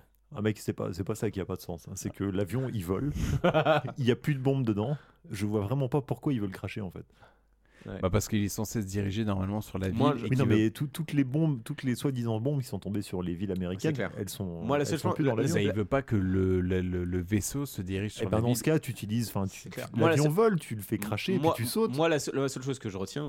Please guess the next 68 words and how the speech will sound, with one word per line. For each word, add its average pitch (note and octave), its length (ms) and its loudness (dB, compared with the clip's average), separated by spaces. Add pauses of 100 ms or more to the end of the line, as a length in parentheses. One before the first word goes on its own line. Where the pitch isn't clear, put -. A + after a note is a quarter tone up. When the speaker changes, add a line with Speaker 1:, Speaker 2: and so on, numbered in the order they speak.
(140)
Speaker 2:
c'est G2 220 0
que, F#2+ 100 -8
d'accord, G2+ 340 0
il G2+ 60 2
y - 20 4
a G2+ 40 4
des G2+ 100 2
Speaker 3:
Si A2+ 60 2
Speaker 2:
bombes. F3+ 100 4
Speaker 3:
c'était A#2 220 2
si A2 180 -2
facile, F#2 500 -2
Speaker 1:
<laughs> - 60 -4
Speaker 3:
Charles. F3 240 8
Speaker 1:
Mec, G3+ 80 8
c'est D3+ 160 6
Captain F#3 340 6
America, G#3 500 8
bordel, F#3+ 280 6
il D#3+ 60 4
va D#3 100 6
nous D#3+ 100 6
montrer E3 280 4
dans E3+ 100 4
les C#3+ 100 4
films D#3 180 2
pou-, D3+ 200 -4
suivants D#3 340 0
qu'il F3+ 160 0
est B2 60 2
capable C#3 280 0
de B2 100 0
sauter C3 260 -2
Speaker 2:
C'est B2 80 0
Speaker 1:
sans A2+ 60 2
Speaker 2:
clair. B2+ 120 4
Speaker 1:
parachute C3+ 300 0
d'un C#3 120 0
Speaker 2:
C'est A#2+ 60 0
Speaker 1:
avion. A#2+ 240 0
Speaker 2:
clair. G#2+ 160 -16
Non, A2 200 0
là, G#2+ 200 0
là, A#2 100 -2
c'est A#2 120 -6
vrai. G#2 220 -6
Moi, A2+ 200 -2
je A2+ 100 -4
pense B2+ 300 -6
que G#2 60 -8
la F2+ 100 -6
seule F#2+ 120 -10
chose, B2+ 180 -6
c'est - 80 -16
qu'il F#2+ 120 -8
se G2 60 -8
dit G2+ 100 -6
qu'il A2 100 0
y - 20 4
a G#2+ 40 -2
des G2 100 0
bombes. G#2+ 240 -8 (160)
Au F#2 100 -4
pire, F#2+ 240 -4
je E2+ 80 -8
le G2+ 60 -4
fais A2 120 -6
cracher - 440 -6